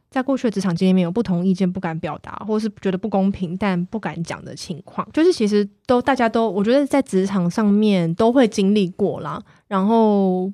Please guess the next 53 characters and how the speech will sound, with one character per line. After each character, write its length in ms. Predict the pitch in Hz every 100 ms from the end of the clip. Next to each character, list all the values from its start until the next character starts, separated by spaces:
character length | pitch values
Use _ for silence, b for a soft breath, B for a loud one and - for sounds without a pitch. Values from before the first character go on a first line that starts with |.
| - -
不 100 | 269
一 180 | 214 190
样， 280 | 208 170
就 100 | 196
是 220 | 220 226 202
当 160 | 190
然 80 | 226
有 80 | 185
不 140 | 185
同 160 | 220 175
公 160 | 185 185
司 120 | 196
会 100 | 202
有 60 |
不 120 | 165 185
一 60 |
样 180 | 185 175
的 80 | 160
一 100 | 165
些 540 | - - 160 147 - -
文 120 | 170
化 200 | 185 180
跟 200 | 180 170
做 220 | - 180
法。 260 | - - - b b _ -
那 880 | 196 180 160 - - 131 156 165 - B B B
也 140 | 196
有 200 | 269 202
一 20 | 190
些 200 | 220 220
情 200 | 190 180
况 300 | 233 202 190
是， 420 | - 220 190 175 B B B
呃， 360 | - 175 165 180 185
其 220 | - 226
实 100 | 214
大 160 | 208
家 80 | 196
可 140 | 202 185
以 40 |
尝 220 | - 147
试 220 | 165 185
去 180 | 165 180
表 240 | - 78 -
示， 320 | - - - - _ _
就 140 | 208
是 180 | 196 185
找 160 | 175 -
到 160 | 190
一 40 | 180
个 100 | 170
方 200 | 170 165
法 220 | -